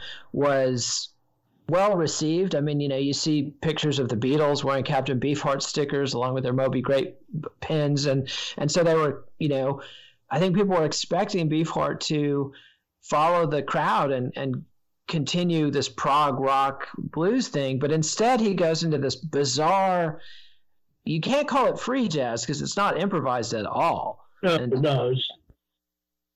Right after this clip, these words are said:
Speaker 1: but it's
Speaker 2: it, it
Speaker 1: influenced
Speaker 2: was
Speaker 1: by free jazz.
Speaker 2: And he taught the band their parts. Nobody got to improvise. It was, it was, uh,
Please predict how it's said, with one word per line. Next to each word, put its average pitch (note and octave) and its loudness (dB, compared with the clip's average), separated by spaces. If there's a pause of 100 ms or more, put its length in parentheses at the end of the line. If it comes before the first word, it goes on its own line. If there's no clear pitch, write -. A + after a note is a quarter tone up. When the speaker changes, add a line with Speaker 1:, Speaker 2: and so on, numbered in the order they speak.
(320)
Speaker 1:
but D#3+ 2
it's - 0
Speaker 2:
it, G3+ 2
it - 4
Speaker 1:
influenced F#3 2
Speaker 2:
was - -
Speaker 1:
by A#2 -4
free A2+ -4
jazz. - -8 (880)
Speaker 2:
And G3 0
he G3 0
taught C4 0 (120)
the G3+ 2
band D3+ 2 (360)
their D3+ 0
parts. D#3+ -4 (1040)
Nobody F#3 2
got E3 0
to F#3 -2
improvise. B2+ -2 (500)
It D#3+ -2
was, C#3+ 2
it - 0
was, C#3+ 2 (260)
uh, F3 0